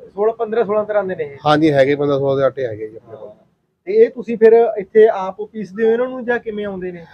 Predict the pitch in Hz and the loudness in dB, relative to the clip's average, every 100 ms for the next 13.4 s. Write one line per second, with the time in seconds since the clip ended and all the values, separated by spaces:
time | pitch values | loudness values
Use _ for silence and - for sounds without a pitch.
0 | 147 165 208 180 190 185 190 - _ 180 | 0 2 2 -2 -6 -4 -4 -8 _ _
1 | 180 175 170 170 180 175 165 185 151 147 | -18 -10 -10 2 2 2 2 2 4 2
2 | 156 156 175 160 143 135 135 139 151 - | 2 4 4 4 2 2 0 -2 -6 -8
3 | - - _ 147 151 123 120 139 131 143 | -12 -14 _ -8 -4 -2 -4 -6 -12 -8
4 | 196 123 185 180 180 185 170 165 151 120 | -4 -2 -2 -2 -6 -6 -6 -6 -12 -4
5 | 127 123 120 117 _ - - - 185 202 | -2 -2 -4 -10 _ -20 -14 -12 -8 -2
6 | 208 220 220 226 220 214 233 254 _ 143 | 0 0 0 0 0 0 -2 -6 _ -4
7 | 156 175 165 - _ _ - - 160 160 | 0 0 -2 -10 _ _ -20 -2 4 6
8 | 165 175 165 170 170 170 165 160 151 156 | 6 4 4 6 8 6 4 4 4 4
9 | 156 156 156 151 131 127 123 127 123 - | 4 4 4 2 2 -2 -2 -4 -8 -12
10 | - - - - - _ - - - 147 | -20 -18 -18 -18 -20 _ -20 -20 -4 -2
11 | 156 156 151 151 156 147 165 151 131 131 | 2 6 4 4 0 2 2 2 2 0
12 | 143 139 147 139 139 123 120 117 117 110 | -2 -2 0 0 -2 -4 -6 -6 -8 -10
13 | - - - - | -16 -20 -20 -20